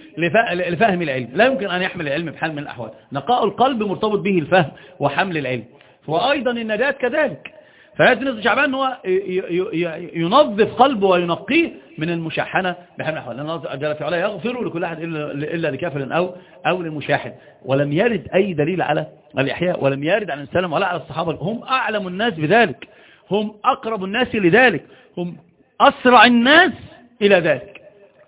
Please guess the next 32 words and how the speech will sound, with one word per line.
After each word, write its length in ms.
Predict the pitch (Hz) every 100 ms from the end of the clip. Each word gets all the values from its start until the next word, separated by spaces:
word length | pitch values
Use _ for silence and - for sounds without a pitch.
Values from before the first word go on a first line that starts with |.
| _ 202 _ _ _ _ _ _ _ _ _ _
لو 260 | 180 170 165
كان 260 | 269 277
خيرا 460 | 208 277 311 269 240
أكمله 540 | - 226 339 240 139 113 _ -
من 120 | 175
اللي 140 | 208 202
كنت 200 | 208 214
تحفظوه 400 | - 202 190 294
من 140 | 233
زمان، 400 | 190 226 262 160 - _ _ _ -
ربنا 360 | 151 190 233
يجعلنا 300 | 202 196 220
نعمل 300 | 208 226 190 180
به. 260 | 214 127 - - - -
ها، 360 | 233 262 143 - - - _ -
لو 240 | 143 175 180
كان 200 | 240 226
خيرا 500 | 226 233 226 180 117 _ _ _ _ -
لسبقونا 600 | 120 143 139 - 196 151
إليه، 260 | 143 165 123 - _ _ _ _
لو 120 | 113
كان 200 | 110 156
خيرا 400 | 151 208 247 254 - - -
لس-، 180 | 151 -
لا، 380 | 170 285 302
لا 180 | 262 233
يمكن. 280 | 330 311 190
فت-، 240 | 196 208 202
فت-، 420 | 175 175 - 151 - -
فهؤلاء 540 | 143 120 127 175 196 254
الذين 260 | 240 262
ع-، 300 | 240 233 175